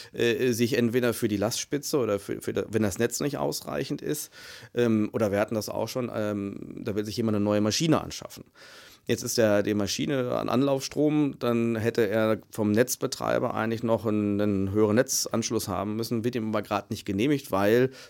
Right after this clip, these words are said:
beschäftigt, weil halt eben mit dem Gasausbau und mit, mit dem Wärmeausbau beschäftigt, bekommt er den Netzanschluss gar nicht.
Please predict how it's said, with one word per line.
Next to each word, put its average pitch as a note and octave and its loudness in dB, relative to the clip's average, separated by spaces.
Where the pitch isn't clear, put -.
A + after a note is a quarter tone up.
beschäftigt, C3+ 2
weil G#2+ 2
halt G#2 2
eben G#2+ 2
mit A2+ 2
dem A2 2
Gasausbau A#2 4
und A2 4
mit, G#2+ 2
mit G2+ 2
dem F#2+ -4
Wärmeausbau C3+ -2
beschäftigt, - -8
bekommt E3+ 0
er A#2 6
den A2 2
Netzanschluss - -4
gar - -12
nicht. - -20